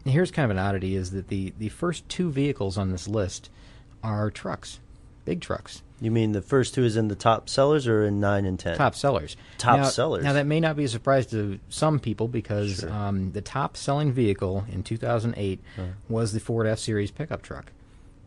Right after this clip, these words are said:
Speaker 2: It's a tremendously
Speaker 1: And
Speaker 2: popular
Speaker 1: it, it is, and it has
Speaker 2: vehicle.
Speaker 1: been for, um, I'm just gonna ballpark this number, thirty plus years.
Speaker 2: Right,
Speaker 1: Number
Speaker 2: yeah.
Speaker 1: one.
Speaker 2: Yeah.
Speaker 1: It always hits that number. I mean, it's always number one.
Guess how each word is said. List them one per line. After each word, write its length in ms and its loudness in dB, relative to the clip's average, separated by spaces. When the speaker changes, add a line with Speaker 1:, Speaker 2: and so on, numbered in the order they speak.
Speaker 2:
It's 200 -2
a 40 -4
tremendously 540 2
Speaker 1:
And 160 2
Speaker 2:
popular 420 -2
Speaker 1:
it, 140 -2
it 160 0
is, 280 2
and 200 -4
it 60 -2
has 220 0
Speaker 2:
vehicle. 60 -6
Speaker 1:
been 220 2
for, 540 2
um, 120 -4
I'm 140 -2
just 100 -8
gonna 220 0
ballpark 380 -2
this 120 -10
number, 300 -4
thirty 460 2
plus 400 -4
years. 440 -8
Speaker 2:
Right, 280 -2
Speaker 1:
Number 220 0
Speaker 2:
yeah. 60 0
Speaker 1:
one. 240 -4
Speaker 2:
Yeah. 120 -4
Speaker 1:
It 160 -4
always 380 -2
hits 360 -8
that 180 -4
number. 280 -10
I 20 -8
mean, 120 -4
it's 100 -10
always 260 -4
number 220 -6
one. 280 -12